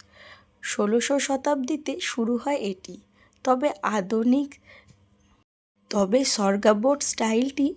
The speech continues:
সুইজারল্যান্ড থেকে বিশ্বজুড়ে জনপ্রিয় হয়।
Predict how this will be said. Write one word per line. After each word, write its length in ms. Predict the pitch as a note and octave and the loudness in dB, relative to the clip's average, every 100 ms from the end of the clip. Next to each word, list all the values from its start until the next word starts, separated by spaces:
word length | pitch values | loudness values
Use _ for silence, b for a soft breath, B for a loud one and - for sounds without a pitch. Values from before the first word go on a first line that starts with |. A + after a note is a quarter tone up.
| - | -6
সুইজারল্যান্ড 760 | - G#3 G#3 G3+ A3+ B3+ C4+ C4 | -6 -2 0 2 4 4 4 2
থেকে 300 | C#4+ C#4 B3+ | -2 -2 -4
বিশ্বজুড়ে 800 | B3 G#3+ G#3 - B3+ A3+ B3+ D#4 E4+ | -2 -2 -2 0 2 4 4 2 0
জনপ্রিয় 640 | A#3+ G#3 G3+ - - - | 0 0 -2 -6 -8 -8
হয়। 260 | - - | -8 -14